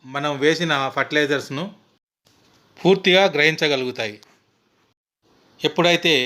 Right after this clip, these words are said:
ఫర్టిలైజర్ను మొక్కలు పూర్తిగా గ్రహిస్తాయో అప్పుడు మొక్కలు ఆరోగ్యంగా ఉంటాయి,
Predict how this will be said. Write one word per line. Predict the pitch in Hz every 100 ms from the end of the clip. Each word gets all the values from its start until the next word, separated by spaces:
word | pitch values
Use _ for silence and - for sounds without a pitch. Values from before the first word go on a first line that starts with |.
| 127 _ _ _ _ _ _ _
ఫర్టిలైజర్ను | 139 143 175 180 175 156 143 123 123 -
మొక్కలు | 135 160 156 143 151
పూర్తిగా | 156 170 156
గ్రహిస్తాయో | 123 127 139 135 131 123 147 110 _ _ -
అప్పుడు | 131 147 143 123 101 _ _ _ _ _ _ _ _ _ _ _ _ -
మొక్కలు | 127 139 143
ఆరోగ్యంగా | 127 127 147 143 143 135
ఉంటాయి, | 135 139 151